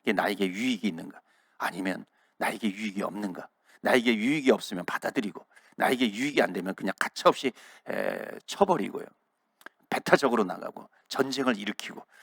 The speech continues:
이건 뭐냐면 천국을 꿈꾸는 사람이 절-, 사람의 모습이 절대로 아니라고,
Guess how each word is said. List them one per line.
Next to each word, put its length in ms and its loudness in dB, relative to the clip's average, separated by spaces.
이건 200 6
뭐냐면 280 6
천국을 420 2
꿈꾸는 440 4
사람이 320 0
절-, 240 -4
사람의 480 4
모습이 400 4
절대로 600 4
아니라고, 540 -4